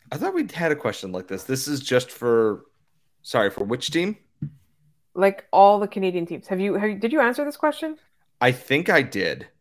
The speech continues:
Speaker 1: Or I answered something similar about picking players from other teams, and I, I can't remember what it was, but I thought we answered or did a question like this. 'Cause I remember, like, I don't think it was Canadian teams, but I think it was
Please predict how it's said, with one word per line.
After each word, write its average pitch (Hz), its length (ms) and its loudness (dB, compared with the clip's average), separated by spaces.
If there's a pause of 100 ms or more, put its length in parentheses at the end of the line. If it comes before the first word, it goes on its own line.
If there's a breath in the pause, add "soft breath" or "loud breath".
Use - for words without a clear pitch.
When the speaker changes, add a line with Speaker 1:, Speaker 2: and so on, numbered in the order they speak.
(1200)
Speaker 1:
Or 123 120 6
I 143 40 6
answered 208 320 2
something 143 440 2
similar 104 460 -2
about 95 280 -2
picking 107 340 -6
players 101 340 0
from 104 140 -6
other 98 220 -2
teams, 95 760 -12 (140)
and 117 180 0
I, 110 180 2 (200)
I 110 100 -2
can't 131 300 -6
remember 135 260 0
what 110 180 0
it 104 120 -2
was, 95 360 -2
but 98 140 -4
I 104 60 0
thought 131 220 0
we 127 140 0
answered 107 320 -4 (140)
or 101 280 -8
did 101 140 -4
a 95 80 -4
question 95 400 -8
like 95 200 -8
this. 98 320 -2 (680)
'Cause - 80 -4
I 131 40 4
remember, 135 300 4
like, 120 400 0 (480)
I 120 120 2
don't 160 120 4
think 196 120 4
it - 20 0
was 139 120 0
Canadian 104 580 -4
teams, 92 480 -8
but 101 220 -2
I 98 120 2
think 123 320 -4
it 110 80 -2
was 98 800 -2